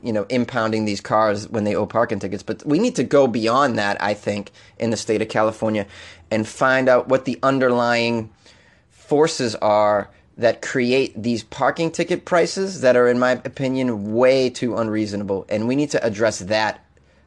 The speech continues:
um, more importantly. If we can start there,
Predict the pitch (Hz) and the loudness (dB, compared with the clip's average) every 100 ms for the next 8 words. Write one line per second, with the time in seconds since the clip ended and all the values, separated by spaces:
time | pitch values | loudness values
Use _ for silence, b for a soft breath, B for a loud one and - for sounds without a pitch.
0 | _ - 95 92 82 - 110 107 101 - | _ -6 -4 -4 -8 -4 0 0 -2 -2
1 | 117 104 98 87 - 101 139 127 117 - | -2 -2 -6 -6 -12 -10 -8 -6 -6 -2
2 | 135 113 90 113 104 | 0 0 0 2 2